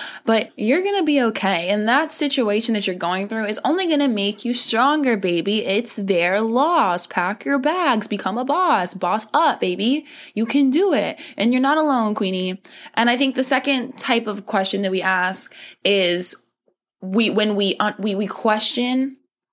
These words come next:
how they can treat us like that. I would always sit there and, like, one, I would be like, "What's wrong with me?" And then two, I'd be like, "Why are they doing this? Like, why, what is, how can they even act like that?" I would always try to understand, like, their perspective and be like, "Why,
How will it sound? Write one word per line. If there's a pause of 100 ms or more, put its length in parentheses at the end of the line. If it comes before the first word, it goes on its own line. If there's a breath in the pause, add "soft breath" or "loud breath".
(200)
how
they
can
treat
us
like
that. (260 loud breath)
I
would
always
sit
there
and,
like,
one,
I
would
be
like,
"What's
wrong
with
me?" (240 loud breath)
And
then
two,
I'd
be
like,
"Why
are
they
doing
this?
Like,
why,
what
is,
how
can
they
even
act
like
that?"
I
would
always
try
to
understand, (580 loud breath)
like,
their
perspective
and
be
like,
"Why,